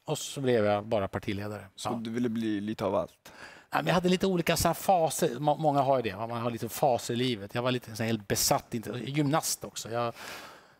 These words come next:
Speaker 1: jag tävlade i en gymnastikförening som var som hade mycket höga ambitioner. Och, men sen kom min generation och vi blev inte så bra. Så att jag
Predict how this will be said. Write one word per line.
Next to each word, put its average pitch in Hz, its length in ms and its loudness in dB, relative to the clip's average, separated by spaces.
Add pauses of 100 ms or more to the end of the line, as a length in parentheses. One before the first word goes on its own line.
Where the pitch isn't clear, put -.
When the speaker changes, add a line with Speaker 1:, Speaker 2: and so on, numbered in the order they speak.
(100)
Speaker 1:
jag - 180 -2 (360)
tävlade 120 480 2
i 120 80 2
en 117 180 -4
gymnastikförening 120 800 -2
som 110 200 -4
var 107 360 0 (400)
som 123 200 -4
hade 117 160 2
mycket 117 240 -4
höga 113 220 -2
ambitioner. 110 540 -8
Och, 113 120 -14 (160)
men 117 300 -10
sen 123 240 0
kom 113 200 0
min 120 160 2
generation 110 540 -2
och 110 120 -4
vi 113 60 0
blev 107 200 -2
inte 104 180 -10
så - 160 -10
bra. 110 280 -10
Så - 140 -14
att - 120 -16
jag 127 180 -10